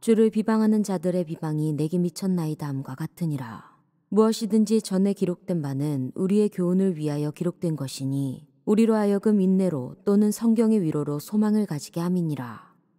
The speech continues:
이제 인내와 위로의 하나님이 너희로 그리스도 예수를 본받아 서로 뜻이 같게 하여 주사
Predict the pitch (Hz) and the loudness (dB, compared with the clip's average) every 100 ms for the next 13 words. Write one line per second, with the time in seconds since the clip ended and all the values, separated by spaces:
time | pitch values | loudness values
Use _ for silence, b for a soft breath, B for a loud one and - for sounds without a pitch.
0 | - 214 190 226 214 208 214 240 233 214 | -4 -2 2 4 4 4 4 4 2 2
1 | 196 214 220 208 190 175 170 165 165 165 | 2 2 2 2 0 0 0 0 0 0
2 | 170 185 202 196 202 202 - 196 190 156 | 0 2 2 0 0 -2 -4 -4 0 -2
3 | - 165 165 160 143 139 - 139 131 - | -4 -6 -6 -4 -6 -6 -8 -10 -10 -12
4 | - 214 214 214 233 - 233 - - 160 | -8 -4 -2 -2 -4 -4 -8 -12 -10 -8
5 | 143 147 - - 135 127 110 | -6 -6 -10 -14 -12 -12 -14